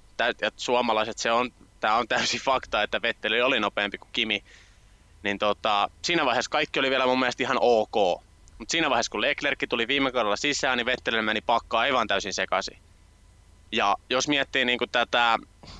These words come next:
sitä dynamiikkaa, mikä siellä tallissa oli, siis esimerkiksi Vetteli vastaan Peresi, ja Peresi on tällä hetkellä ihan törkeän nopea kuski,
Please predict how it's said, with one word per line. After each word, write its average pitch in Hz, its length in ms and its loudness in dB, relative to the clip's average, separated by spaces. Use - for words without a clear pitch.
sitä 123 380 2
dynamiikkaa, 131 640 4
mikä 117 200 -2
siellä 117 160 -2
tallissa 131 440 0
oli, 110 100 0
siis 113 100 -6
esimerkiksi 117 380 -4
Vetteli 131 400 -2
vastaan 113 300 -2
Peresi, 120 380 -2
ja 101 60 0
Peresi 135 340 -2
on 110 100 0
tällä 131 220 0
hetkellä 120 320 0
ihan 139 260 0
törkeän 120 460 0
nopea 104 300 -2
kuski, - 400 -8